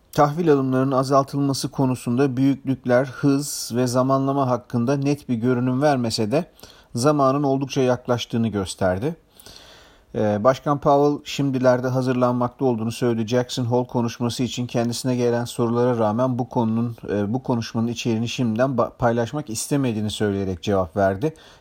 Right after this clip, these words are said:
Yani demek ki Jackson Hole'da, e, hala önemli bir şeyler duyma olasılığımız var gibi gözüküyor. Ee, ama tabii şöyle bir durum da söz konusu.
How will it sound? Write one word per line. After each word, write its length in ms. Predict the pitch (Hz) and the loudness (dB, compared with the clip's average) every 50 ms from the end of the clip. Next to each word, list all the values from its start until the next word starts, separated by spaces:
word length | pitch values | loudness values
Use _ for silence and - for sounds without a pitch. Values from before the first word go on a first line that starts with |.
| _ - | _ 2
Yani 280 | 127 123 113 120 131 | 2 4 4 4 2
demek 300 | 131 123 117 110 101 104 | 0 0 0 -2 -2 -2
ki 140 | - 135 117 | -4 -2 0
Jackson 360 | 110 120 117 117 - - 120 | 0 0 0 0 -4 -4 -2
Hole'da, 380 | 110 117 113 107 101 123 147 156 - _ _ - | 0 2 2 2 2 2 0 0 -4 _ _ -2
e, 120 | 107 104 | 0 0
hala 500 | 104 110 131 135 123 107 107 117 123 113 - _ _ _ _ _ _ _ _ - | 0 2 4 4 4 4 2 0 0 0 -6 _ _ _ _ _ _ _ _ -2
önemli 340 | 110 110 117 117 123 127 117 | 0 0 2 2 2 0 0
bir 60 | 107 | 0
şeyler 340 | - 113 110 110 107 107 104 | -2 0 2 2 2 2 2
duyma 260 | 107 110 110 117 117 | 0 0 2 2 2
olasılığımız 680 | 113 107 101 - - 104 104 104 104 113 143 139 123 117 | 2 0 -2 -4 -2 -2 0 0 2 0 0 -2 2 4
var 140 | 120 117 113 | 4 4 4
gibi 240 | 98 95 90 90 | 2 -2 -4 -4
gözüküyor. 500 | 85 92 87 80 80 - - 107 120 151 - - _ _ - - - - - - - - - - - - _ _ _ | -4 -4 -4 -6 -8 -4 0 2 2 2 0 -4 _ _ -20 -20 -20 -20 -20 -20 -20 -20 -20 -20 -20 -20 _ _ _
Ee, 1040 | 127 113 101 98 98 98 95 95 92 90 90 90 90 90 90 87 87 85 87 - - - | -2 0 0 2 2 0 0 0 0 -2 -2 -2 -2 -2 -4 -4 -6 -6 -6 -6 0 2
ama 340 | - 143 156 170 170 170 170 | 2 4 4 4 2 0 0
tabii 380 | - 175 165 165 165 160 - _ _ _ _ _ _ _ _ _ _ _ _ _ _ _ _ _ _ - | -2 0 2 2 0 -2 -4 _ _ _ _ _ _ _ _ _ _ _ _ _ _ _ _ _ _ -14
şöyle 380 | - - - 175 170 165 156 | -10 -2 0 2 2 2 2
bir 100 | 151 147 | 2 4
durum 240 | 143 147 151 147 139 | 4 4 4 4 2
da 80 | 123 110 | 0 0
söz 300 | - - 113 104 - - | 0 -2 -2 -2 -2 -2
konusu. 500 | - 107 107 104 101 - - 156 170 | -2 -2 -2 0 -2 -2 -2 -2 -2